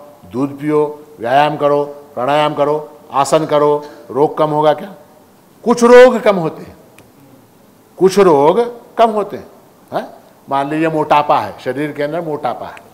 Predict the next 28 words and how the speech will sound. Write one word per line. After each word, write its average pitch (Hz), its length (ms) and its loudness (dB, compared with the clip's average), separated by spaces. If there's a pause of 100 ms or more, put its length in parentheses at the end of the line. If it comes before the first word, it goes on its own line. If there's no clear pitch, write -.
(460)
डॉक्टर 170 300 4
के 165 100 -6
पास 156 200 -2
गए, 147 200 -6 (120)
"आलू 175 260 2
मत 185 220 0
खाओ, 170 400 0
चावल 160 280 2
मत 170 240 -2
खाओ, 160 240 4
शक्कर 165 340 -2
मत 165 220 -2
खाओ, 165 300 4 (220)
एक्सरसाइज 170 440 2
करो, 165 340 -4
ठीक 170 120 -4
हो 113 100 -10
जाओ।" 90 140 -16 (1200)
ठीक 165 140 -12
है? 262 100 -16 (600)
अगर 185 220 2
मान 196 160 4
लीजिए 208 200 0
किडनी 185 360 -4
फेल 196 200 0
हो 185 100 2
गई 180 120 -2
तो 180 260 -10